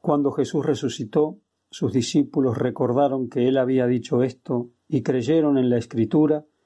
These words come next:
y en la palabra que había pronunciado. Palabra del Señor. Celebramos hoy la fiesta de la dedicación de la Basílica de San Juan de Letrán,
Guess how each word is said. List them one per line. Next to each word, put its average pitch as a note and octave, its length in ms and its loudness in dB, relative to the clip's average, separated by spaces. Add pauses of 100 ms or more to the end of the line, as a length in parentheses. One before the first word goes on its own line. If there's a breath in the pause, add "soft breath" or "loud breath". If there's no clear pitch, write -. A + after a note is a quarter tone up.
(240)
y C#3+ 120 2
en C3+ 120 2
la B2+ 160 0
palabra B2+ 560 2
que - 140 -4
había A#2 340 2
pronunciado. A2 760 -4 (920)
Palabra A#2 480 0
del A2 140 -4
Señor. G2+ 460 -6 (1300)
Celebramos D#3+ 680 0
hoy E3 340 0 (140)
la B2 260 0
fiesta D#3 640 -2
de A#2 160 -2
la A2+ 140 0
dedicación A#2 640 0
de C3+ 80 2
la B2 80 0
Basílica C#3 640 0
de A2+ 80 2
San A2 240 -4
Juan D3 260 0
de C3 100 0
Letrán, A2+ 540 -2